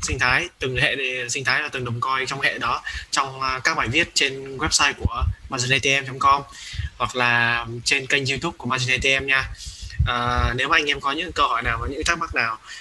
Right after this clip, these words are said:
ờ, đặc biệt về đầu tư á, thì mọi người có thể đặt cho mình trong cái, ờ, group chat trên Telegram. Thì như thế thì mình sẽ dễ trả lời anh em hơn. Ha, cái buổi ngày hôm nay thì, ờ, đến đây là cũng khá là thành công rồi.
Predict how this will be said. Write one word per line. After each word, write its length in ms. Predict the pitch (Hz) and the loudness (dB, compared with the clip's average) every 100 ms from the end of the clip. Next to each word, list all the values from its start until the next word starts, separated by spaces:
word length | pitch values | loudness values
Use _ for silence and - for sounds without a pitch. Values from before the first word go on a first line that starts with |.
| - - | -20 -12
ờ, 440 | 117 113 107 107 113 - | -10 -8 -8 -10 -14 -6
đặc 160 | 131 139 | -2 2
biệt 140 | 131 | 2
về 100 | 135 | 4
đầu 160 | 127 127 | 2 4
tư 200 | 160 156 | 4 6
á, 120 | 180 175 - | 4 2 -6
thì 120 | 127 | -6
mọi 100 | 123 | -6
người 100 | 139 | -8
có 60 | 131 | -4
thể 60 | 147 | 0
đặt 180 | 131 - | 0 -2
cho 120 | 147 | -4
mình 220 | 135 120 | -4 -2
trong 260 | 139 135 131 | -2 -2 -2
cái, 180 | 127 127 - - - - - | 2 2 0 -10 -14 -20 -12
ờ, 280 | - 117 117 | -4 -2 2
group 200 | 139 180 | 0 2
chat 220 | 160 170 | 2 2
trên 200 | - 135 | -2 -4
Telegram. 520 | 131 143 139 131 139 131 - - - - | 2 4 4 2 0 0 -4 -6 -12 -6
Thì 80 | 117 | -4
như 120 | 127 | 0
thế 160 | 123 139 | 2 2
thì 80 | 143 | 0
mình 140 | 113 | -2
sẽ 120 | 143 | 0
dễ 380 | 139 170 165 165 | 4 4 4 4
trả 120 | 147 | 0
lời 100 | 117 117 | 2 0
anh 60 | 135 | 0
em 120 | 143 | -2
hơn. 220 | 139 135 - - - - - | -2 -4 -6 -10 -10 -10 -2
Ha, 280 | 135 135 - | 0 0 -2
cái 80 | 147 | -4
buổi 160 | 120 | -4
ngày 120 | 127 120 | -2 0
hôm 100 | - | 0
nay 160 | 131 | 0
thì, 160 | 123 113 | 2 0
ờ, 140 | 113 - - - _ - - _ - - - | 0 -4 -12 -16 _ -16 -16 _ -18 -18 -4
đến 140 | 143 | 0
đây 140 | 139 139 | 2 2
là 100 | 127 | -2
cũng 220 | - 180 - - - - - | -8 -12 -14 -20 -20 -12 0
khá 140 | 135 | 2
là 60 | 160 | 4
thành 160 | 147 123 | 2 4
công 220 | 143 127 | 2 0
rồi. 140 | 120 | -4